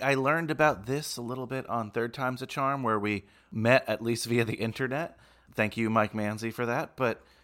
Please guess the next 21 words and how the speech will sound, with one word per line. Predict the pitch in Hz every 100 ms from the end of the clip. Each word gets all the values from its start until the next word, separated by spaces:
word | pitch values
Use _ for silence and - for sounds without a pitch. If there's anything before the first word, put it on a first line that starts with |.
| _
first, | - 147 190 - -
tell | - 131
me, | 143 170
what | 143
was | 131 135
your | 131
high | 139
school | - 127
experience | - 127 135 147 -
like? | 156 170
And | -
then | 147
tell | 143 165
me, | 185 147
why | 85 123
does | 170 160
everyone | 165 156
call | 156 156
you |
the | 151
Duke? | 131 147 196 -